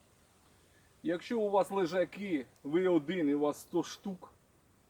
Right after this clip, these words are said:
повірте мені, поки почнете качати мед, оці точно підуть на роя, прийдеться робити отбори, опять знову тут будуть молоді матки.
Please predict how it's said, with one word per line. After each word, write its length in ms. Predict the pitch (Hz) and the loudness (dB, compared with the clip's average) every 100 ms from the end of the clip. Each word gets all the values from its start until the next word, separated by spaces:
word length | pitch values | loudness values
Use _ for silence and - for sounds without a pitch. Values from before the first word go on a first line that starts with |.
| _ _ _ | _ _ _
повірте 440 | 170 165 175 160 160 | 2 2 0 -2 0
мені, 260 | 160 143 | 0 -2
поки 300 | 135 160 165 | -2 -4 -4
почнете 580 | 156 - 160 175 170 170 | -4 -4 -4 -2 0 0
качати 480 | - 160 - 160 - | 0 -2 0 -2 -2
мед, 400 | 196 185 156 - - - | -2 0 0 -4 -16 -8
оці 260 | 151 - | -8 -8
точно 400 | 175 202 - 175 | -6 -4 -4 -4
підуть 340 | - 160 151 151 | -6 -6 -6 -2
на 140 | 156 | -2
роя, 340 | 156 165 175 156 | 0 0 0 -2
прийдеться 560 | 135 123 127 - 151 | -4 -6 -6 -4 -4
робити 340 | 135 139 285 - | -4 -4 -6 -6
отбори, 460 | - 254 285 - 240 | -8 -6 -4 -2 -2
опять 300 | 233 147 - _ - - | -4 -4 -6 _ -20 -12
знову 280 | 127 175 151 | -4 -2 -2
тут 160 | - | -4
будуть 360 | 117 135 165 - | -8 -8 -8 -6
молоді 340 | 135 143 139 | -4 -2 0
матки. 360 | 147 113 - - | -2 -2 -8 -16